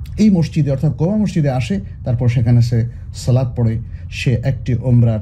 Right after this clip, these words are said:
সমপরিমাণ সওয়াব পায়। আর মসজিদ নববীর মধ্যে একটি বিশেষ জায়গা আছে, আপনারা জানেন, সেটাকে রওদা বলা হয়, রাউদাতুম মিন রিয়াদিল জান্নাহ। অনেকে ভুল করে বলেন যে নবী করিম সাল্লাল্লাহু আলাইহি সাল্লামের কবরই হচ্ছে রওদা, এটা ভুল। বরং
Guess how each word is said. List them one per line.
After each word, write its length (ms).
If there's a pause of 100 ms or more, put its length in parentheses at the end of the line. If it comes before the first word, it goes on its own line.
(160)
সমপরিমাণ 720 (260)
সওয়াব 420 (100)
পায়। 220 (400)
আর 240
মসজিদ 320
নববীর 240
মধ্যে 300
একটি 180
বিশেষ 260
জায়গা 280
আছে, 180
আপনারা 240
জানেন, 320
সেটাকে 520 (380)
রওদা 360
বলা 200
হয়, 160
রাউদাতুম 420
মিন 160
রিয়াদিল 320
জান্নাহ। 260
অনেকে 220
ভুল 220
করে 140
বলেন 340 (340)
যে 120
নবী 460 (200)
করিম 180
সাল্লাল্লাহু 160
আলাইহি 200
সাল্লামের 320 (120)
কবরই 340
হচ্ছে 240
রওদা, 300 (200)
এটা 200
ভুল। 260 (400)
বরং 340